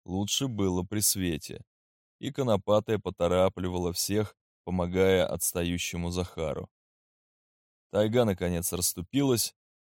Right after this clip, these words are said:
впереди был спуск в низину, за которым подъём и спящие под снегом городские окраины.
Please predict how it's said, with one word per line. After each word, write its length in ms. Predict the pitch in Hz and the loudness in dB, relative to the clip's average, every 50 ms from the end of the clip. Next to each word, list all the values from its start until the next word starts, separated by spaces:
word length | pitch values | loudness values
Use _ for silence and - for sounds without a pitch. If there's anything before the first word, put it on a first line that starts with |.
| _ _ _ | _ _ _
впереди 440 | _ 101 98 92 95 92 98 127 143 | _ 0 0 0 0 2 2 2 2
был 280 | 127 117 123 120 113 | 4 4 4 4 2
спуск 500 | 107 - - _ - 98 98 - - - | 2 -2 -4 _ -6 -4 -4 -6 -8 -6
в 60 | - 98 | -4 -2
низину, 640 | 98 98 92 87 90 90 90 90 85 85 85 - - _ _ _ _ | 0 0 0 0 0 0 0 0 0 -2 -6 -8 -12 _ _ _ _
за 140 | - 85 87 | -12 -10 -6
которым 420 | - 85 85 - 104 107 98 90 | -4 -4 -2 0 0 0 0 -2
подъём 640 | - - 85 87 85 90 92 98 107 117 120 113 107 - _ _ _ _ _ | -2 -4 -4 -4 -2 -2 0 2 4 4 2 2 -4 -8 _ _ _ _ _
и 120 | - 127 | -6 -4
спящие 640 | 123 - - - 98 98 95 95 - - - 92 85 | -4 -4 -2 0 2 4 4 4 2 -2 -6 -6 -6
под 180 | - - 82 - | -4 -4 -4 -4
снегом 480 | - - 90 90 90 87 87 87 90 | -4 -4 -4 -4 -2 -2 -2 -4 -2
городские 580 | 87 87 82 82 - - - - 85 80 80 73 | -2 -2 -2 0 -2 -2 -4 -4 -4 -4 -4 -4
окраины. 680 | 73 - - - 82 85 85 80 80 - - - - | -6 -6 -6 -4 -2 -2 -2 -4 -4 -6 -6 -8 -12